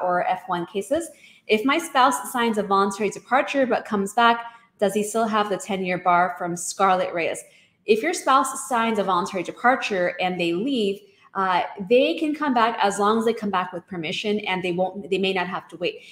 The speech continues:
Now, normally when, even when somebody has a voluntary departure, uh, when they leave, they may still, uh, uh, incur, uh, or trigger what is called the ten-year bar to, to re-entering the U S. But if they're married to a U S citizen, then you can actually ask for forgiveness of this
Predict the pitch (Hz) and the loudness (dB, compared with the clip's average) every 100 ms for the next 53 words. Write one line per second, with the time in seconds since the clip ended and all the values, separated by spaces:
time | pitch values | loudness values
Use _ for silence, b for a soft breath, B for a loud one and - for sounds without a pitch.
0 | B 233 226 233 262 302 302 277 269 254 | B 0 4 4 4 2 0 0 -2 -2
1 | 285 285 262 233 226 208 202 202 180 180 | 0 0 0 0 0 -2 -2 -2 -2 -2
2 | 185 190 185 190 - 226 226 190 180 180 | -2 -4 -6 -6 -2 -2 -2 -4 -4 -6
3 | b b - 180 175 190 180 165 170 185 | b b -4 -2 2 2 2 0 0 0
4 | 247 262 214 190 190 196 - 196 180 - | 0 0 0 0 0 -4 -4 -4 -4 -2
5 | 175 - 175 180 - 208 208 208 202 202 | 0 0 -2 -2 0 -2 0 0 0 0
6 | B B B 185 180 180 - 247 233 226 | B B B -6 -4 -4 -2 0 4 4
7 | 208 196 185 175 - 190 185 - 208 196 | 4 2 2 -2 -4 -4 -4 -6 -2 -2
8 | 185 170 185 170 180 - 190 165 - 175 | -2 0 2 2 0 -4 -6 -6 -8 -6
9 | 175 - 196 196 175 170 170 175 175 - | -4 -2 -4 -2 -2 -2 0 0 0 -6
10 | B B 202 190 208 208 202 226 302 294 | B B -2 0 0 0 2 4 2 0
11 | 254 214 202 196 233 208 208 196 196 220 | 0 2 2 0 -4 -2 0 0 -2 -4
12 | - 208 - 214 190 202 - - 185 180 | -4 -4 -4 -2 0 -2 -4 -8 -6 -6
13 | 175 - 233 233 220 - 175 180 180 - | -8 0 2 2 0 -2 -6 -2 -2 -4